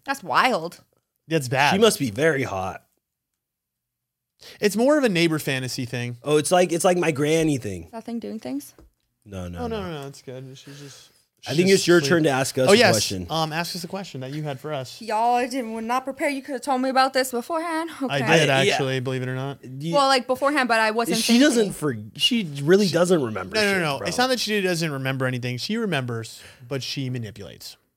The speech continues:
Speaker 3: You think she's acting like she didn't hear that when you
Speaker 2: Oh.
Speaker 3: literally said to her, "Yo, you're gonna have to ask this question." You
Speaker 1: I
Speaker 3: don't
Speaker 1: for-,
Speaker 2: She
Speaker 1: I forgot to think about a question.
Speaker 2: That's better.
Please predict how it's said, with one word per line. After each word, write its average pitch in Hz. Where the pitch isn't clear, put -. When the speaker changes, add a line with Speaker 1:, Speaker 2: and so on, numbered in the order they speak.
Speaker 3:
You 175
think 233
she's 220
acting 190
like 175
she 165
didn't 170
hear 170
that 117
when 143
you 180
Speaker 2:
Oh. 202
Speaker 3:
literally 196
said 185
to 180
her, 147
"Yo, 135
you're 135
gonna 151
have 147
to 139
ask 131
this 123
question." 120
You 127
Speaker 1:
I -
Speaker 3:
don't 202
Speaker 1:
for-, 208
Speaker 2:
She 208
Speaker 1:
I 277
forgot 277
to 262
think 269
about 240
a 240
question. 190
Speaker 2:
That's 202
better. 110